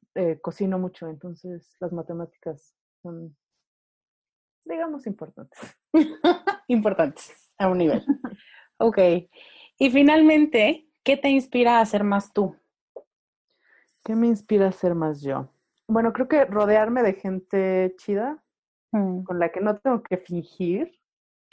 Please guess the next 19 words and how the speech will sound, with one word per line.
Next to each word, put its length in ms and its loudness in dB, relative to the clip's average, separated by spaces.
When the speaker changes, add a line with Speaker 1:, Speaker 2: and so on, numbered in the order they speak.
Speaker 1:
y 80 -14
con 220 -8
quien 180 -6
sí 160 -6
puedo 200 0
ser 200 -2
muy 240 -6
yo. 260 -8
Speaker 2:
Mm. 120 -12
Speaker 1:
Eh, 760 -10
no 380 -4
quedarme 880 0
con 200 -8
gente 340 -10
porque 500 -8
estuvo 640 -2
en 120 -2
mi 120 -4
vida, 400 -4